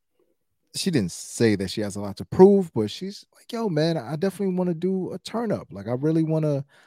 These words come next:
show out. I wanna, I wanna go on another run and stuff like that." And, I mean, she's the champ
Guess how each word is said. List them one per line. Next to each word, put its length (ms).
show 360
out. 200
I 60
wanna, 340
I 20
wanna 300
go 240
on 80
another 300
run 420
and 120
stuff 280
like 220
that." 220
And, 220
I 80
mean, 320
she's 340
the 160
champ 540